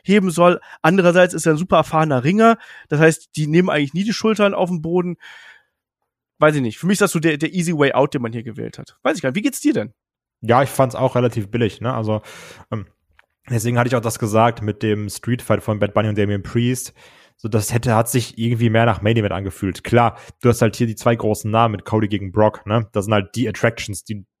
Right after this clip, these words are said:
Speaker 2: mitgekommen sind. Ähm, nur das Ende fühlt sich wirklich an wie, ja, entweder ist das Ding jetzt durch, Cody hat gewonnen, macht irgendwas anderes, wird auf einmal der neue World Heavyweight Champion, kann auch sein,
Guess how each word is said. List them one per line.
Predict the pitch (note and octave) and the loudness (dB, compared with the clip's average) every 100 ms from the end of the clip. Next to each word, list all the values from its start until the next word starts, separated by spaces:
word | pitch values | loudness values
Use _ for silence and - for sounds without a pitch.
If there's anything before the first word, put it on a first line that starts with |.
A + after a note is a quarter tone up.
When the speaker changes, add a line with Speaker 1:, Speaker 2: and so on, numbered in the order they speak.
| _ | _
Speaker 2:
mitgekommen | A2 A2 A2 - G#2 - G2+ G2+ | -12 -6 -8 -6 -10 0 0 0
sind. | F#2 G#2 B2 - _ _ _ _ _ _ _ | 0 0 0 -8 _ _ _ _ _ _ _
Ähm, | G2 F#2+ F#2 _ _ _ _ _ | -2 -2 -10 _ _ _ _ _
nur | A2 | 2
das | A2 G2+ | 2 2
Ende | - G#2+ B2 | -2 -2 -2
fühlt | G#2+ A#2+ | -2 -4
sich | A2 A2 | -4 -6
wirklich | A2 - - A#2+ - | -8 -14 -14 -18 -10
an | G#2 G#2+ A2 | -6 -4 -2
wie, | G#2+ A2 G#2+ _ _ _ _ _ | 0 0 -4 _ _ _ _ _
ja, | A2 | -2
entweder | A2 B2 B2+ A#2+ | 0 2 4 4
ist | |
das | A2+ G#2 | 4 2
Ding | A#2+ | 0
jetzt | A2+ G2 | 0 0
durch, | A2+ C3 - | 0 0 2
Cody | A2+ A2+ | 2 4
hat | G#2+ - | 2 2
gewonnen, | G2 A2+ | -2 0
macht | A2 G#2 | 0 -4
irgendwas | A2 G2 | -4 -4
anderes, | F2 C3 C3 C3 C3 G#2 | -2 -2 0 0 -4 -4
wird | A2 | -2
auf | A2+ G2+ | -2 -4
einmal | G#2+ | -2
der | G2+ | -2
neue | G2+ G2+ G2 | 0 -2 0
World | G2+ G2+ G2+ | 0 0 -2
Heavyweight | A#2 C#3 C#3 | -2 0 0
Champion, | - C#3 C#3+ - C#3+ C3 | 0 0 0 -2 -4 -4
kann | - | -6
auch | F#2+ A#2+ | -2 -4
sein, | - A#2+ B2+ | 0 0 0